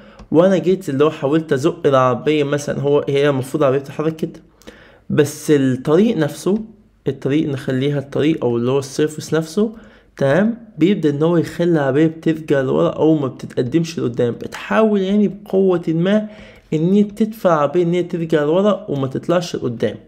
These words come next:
طيب، فده طبعا إحنا بنسميه إيه؟ بنسميه الفريكشن فورس. الكار طبعا بيتحرك بالبوشنج فورس زي ما إحنا قلنا، وبندوس على البدال عشان طبعا الإيه؟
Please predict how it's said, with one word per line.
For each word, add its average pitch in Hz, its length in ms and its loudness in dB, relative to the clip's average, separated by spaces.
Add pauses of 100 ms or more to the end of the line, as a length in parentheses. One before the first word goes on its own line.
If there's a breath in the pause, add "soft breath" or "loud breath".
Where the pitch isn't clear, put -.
(640 soft breath)
طيب، 139 240 4
فده 151 320 0
طبعا 190 380 2
إحنا 160 200 -6
بنسميه 143 440 -2
إيه؟ 131 280 -2 (280 loud breath)
بنسميه 131 600 0
الفريكشن 151 480 -2
فورس. 175 560 -2 (580 loud breath)
الكار 226 420 4
طبعا 226 340 4
بيتحرك 160 480 0
بالبوشنج 151 440 -2
فورس 160 200 0
زي 151 140 -2
ما 143 40 0
إحنا 143 220 -8
قلنا، 196 320 2
وبندوس 147 640 0
على 135 120 -2
البدال 143 400 0
عشان 156 220 -4
طبعا 147 340 -2
الإيه؟ 123 500 -4